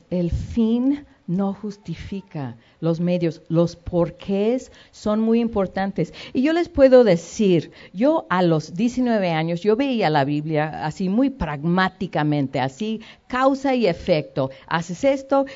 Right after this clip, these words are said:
y esto sucede. Y, y entonces llegas a libros como Efesios.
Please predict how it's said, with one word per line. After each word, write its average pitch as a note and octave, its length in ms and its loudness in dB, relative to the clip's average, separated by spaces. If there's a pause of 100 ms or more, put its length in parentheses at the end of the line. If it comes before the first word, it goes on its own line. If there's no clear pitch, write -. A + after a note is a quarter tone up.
(120)
y G3 200 2
esto G#3+ 200 -2
sucede. F3+ 640 2 (200)
Y, A#3+ 280 -2
y - 20 6
entonces C#4 480 0 (140)
llegas E4 480 -6
a C4+ 100 2
libros B3+ 320 2
como G3 320 -2
Efesios. - 920 -10